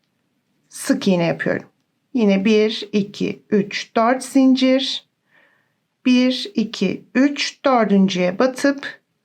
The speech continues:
sık iğne yapıyorum. Bu şekilde sıranın sonuna kadar ilerleyeceğim. Zincirin sonuna kadar.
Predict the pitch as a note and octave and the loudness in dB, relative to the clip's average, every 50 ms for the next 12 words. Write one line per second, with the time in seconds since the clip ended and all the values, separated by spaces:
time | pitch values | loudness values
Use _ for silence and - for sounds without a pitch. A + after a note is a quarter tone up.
0 | _ _ _ _ _ _ _ _ _ _ _ _ _ _ _ _ _ - - - | _ _ _ _ _ _ _ _ _ _ _ _ _ _ _ _ _ -20 -6 -4
1 | - C4 C4 - G3+ F3+ F3 E3+ E3+ E3+ E3+ - F3+ - - - - _ _ _ | -2 -2 0 0 0 2 2 2 0 -2 -2 -4 -4 -4 -4 -6 -10 _ _ _
2 | _ - G4 - - C4 - - G#3+ F#3+ F3+ F3+ A#3+ B3+ - - D4 D4 C#4 B3 | _ -4 -2 0 0 0 0 0 0 2 4 2 2 2 0 0 2 4 4 4
3 | A#3 B3 B3 - - D#4 D#4 D#4 D4 C#4 C#4+ - F#3+ G3 C4 D#4 F4+ F4+ D#4+ C#4+ | 4 2 2 2 2 4 4 4 4 2 2 0 0 2 2 2 2 2 4 4
4 | B3+ A3 G3+ F#3 F3+ E3+ D#3 - - - - - _ - G#3 A3+ A3+ G#3+ G3+ G#3+ | 4 2 2 0 0 -2 -2 -2 -4 -4 -6 -12 _ -2 2 2 4 4 4 4
5 | A3 C#4 D4 C#4+ - B3+ G#3 F#3+ F3 F3+ - - - G3+ - - - - - - | 2 2 2 0 0 0 2 2 0 0 -2 -4 -4 -4 -6 -8 -10 -12 -16 -18